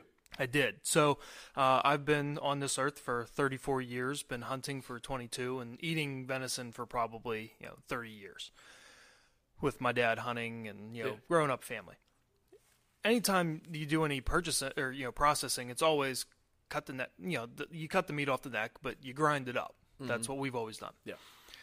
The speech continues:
Speaker 1: I've been trying to
Speaker 2: Yeah, that's good burger meat.
Speaker 1: Right. So, uh, you know, because it's a, a tougher part of the deer,
Speaker 2: Yeah.
Speaker 1: I've been trying to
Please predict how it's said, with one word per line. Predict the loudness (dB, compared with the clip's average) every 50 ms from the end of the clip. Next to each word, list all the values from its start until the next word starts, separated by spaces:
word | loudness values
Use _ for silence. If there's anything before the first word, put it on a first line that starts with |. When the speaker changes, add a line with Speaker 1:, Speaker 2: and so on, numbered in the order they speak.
| -8 0
Speaker 1:
I've | 2 2 4
been | 4 2 2
trying | 4 4 6 6 6 6 4 2 0 -2 -2
to | 0 0 0 2 2 0 0 0 -2 -2
Speaker 2:
Yeah, | -4 -4
that's | -6 -6 -6
good | -6 -8 -8 -8
burger | -8 -12 -12 -12 -14
meat. | -14 -16 -18 -20 _ _ _ _ 4
Speaker 1:
Right. | 6 6 6 4 -2 _ -20 -20 -20 -20 -20 -12 -4
So, | 2 4 8 8 10 10 8
uh, | 6 4 0 -4 -4 -4
you | 0 2
know, | 2 2
because | 2 2 2 2 2 2
it's | 2 0 0
a, | 0 0 0 0
a | -2 -4
tougher | -2 -2 0 0 0 0 -2 -4 -4 -6 _ _ _ _ _ _ _
part | -2 2 2 2 2 0
of | -4 -8 -10 _ -18
the | -18
deer, | -16 -14 -14 -16 -16 -18 _ _ -20 -20 -20
Speaker 2:
Yeah. | -20 -20 -20 -20 -20 -20 -20 _ -10 -2 2
Speaker 1:
I've | 4 4 4 4
been | 2 0 0
trying | -2 -2 0 2 2 2 2 0 -2 -4
to | -4 -4 -2 -2 -2 0 0 0 -2 -2 -4 -6